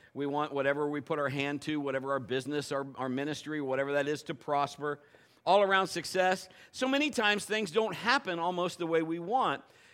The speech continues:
And, and so that's what I want to deal with today. I want, you know, like, if, if by chance you're not really seeing the blessings of God, and I'm not saying in every area or whatever, maybe one of these things could be the answer to, "Oh, that's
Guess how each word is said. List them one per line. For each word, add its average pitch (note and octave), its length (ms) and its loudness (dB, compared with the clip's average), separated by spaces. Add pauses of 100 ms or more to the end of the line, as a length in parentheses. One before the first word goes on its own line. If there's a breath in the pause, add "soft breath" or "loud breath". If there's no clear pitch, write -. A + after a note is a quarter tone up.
And, F3+ 240 -2
and F3+ 260 0 (380)
so G3 180 0
that's B3 240 0
what A#3 160 2
I A3 60 6
want G3 180 2
to F3 40 0
deal E3+ 260 0
with C3+ 160 0
today. A2 260 -4
I B2+ 40 -4
want, G3 240 -4
you G3+ 100 -4
know, F3 140 0
like, D#3+ 260 -2
if, C#4 240 -4 (200)
if B3+ 200 -2 (120)
by G#3+ 200 4
chance D3+ 580 -2 (460 soft breath)
you're F3+ 140 -2
not F#3+ 280 2
really G3 320 2
seeing D#3+ 720 -2
the C#3 80 0
blessings C3 800 -2
of B2 160 -10
God, A#2+ 320 -2
and D3+ 120 -4
I'm G#3+ 120 -2
not G3 160 -2
saying D#3+ 300 -2
in C#3+ 200 -2
every D3+ 320 0
area D3 300 0
or C3 60 -2
whatever, C#3 500 -2 (340 loud breath)
maybe G#3+ 340 -4
one G#3+ 220 0
of E3+ 100 -4
these F3+ 240 -4
things C3+ 360 -4
could C#3+ 180 -8
be C#3 320 -2 (400 soft breath)
the D3 140 -2
answer D#3+ 300 -2
to, C#3 180 2
"Oh, E3 320 0
that's C#3+ 440 -6